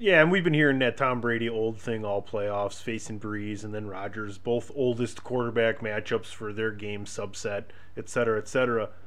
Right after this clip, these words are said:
But here, you know, real quick, I just wanna say this.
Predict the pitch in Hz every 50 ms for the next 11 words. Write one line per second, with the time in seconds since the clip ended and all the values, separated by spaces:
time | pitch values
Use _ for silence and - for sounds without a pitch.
0 | - - - - - - 139 135 - - - - 135 143 180 185 - - - -
1 | - - - - - 185 160 156 147 143 - - - - - - - 170 156 185
2 | 190 190 190 190 156 - 147 147 156 - 170 147 131 - 147 131 127 156 156 147
3 | -